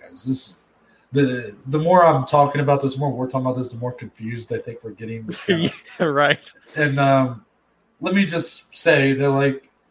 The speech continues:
Speaker 1: it's kinda weird where Holly Holm is the biggest draw of the three women involved in this story.
Speaker 2: Yeah.
Speaker 1: But somehow this fight, I will say, is slightly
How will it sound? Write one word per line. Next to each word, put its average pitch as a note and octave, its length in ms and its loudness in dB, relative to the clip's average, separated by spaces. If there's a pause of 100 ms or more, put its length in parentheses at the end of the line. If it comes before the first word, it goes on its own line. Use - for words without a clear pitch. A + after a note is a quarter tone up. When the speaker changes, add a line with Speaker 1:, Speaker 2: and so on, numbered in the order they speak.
(460)
Speaker 1:
it's D#3 180 -2
kinda G3+ 260 4
weird D3 380 4
where A#2+ 320 -6 (2250)
Holly E3+ 220 4
Holm D3+ 240 0
is B2+ 120 -6
the A2+ 60 -16
biggest A2 380 -10
draw A2+ 440 -6 (260)
of - 120 -14
the G#2 60 -16
three A#2 260 -12
women A2 360 -8
involved G#2 400 -12
in F#2+ 120 -14
this G2 120 -14
story. F2 400 -14 (380)
Speaker 2:
Yeah. A#2+ 180 -8 (1300)
Speaker 1:
But C3+ 400 2 (340)
somehow F#3+ 580 2
this C#3 240 -4
fight, E3 400 4
I C#3 100 -4
will C3+ 220 -2
say, C3+ 300 -2
is - 200 -6
slightly G#3 1000 -6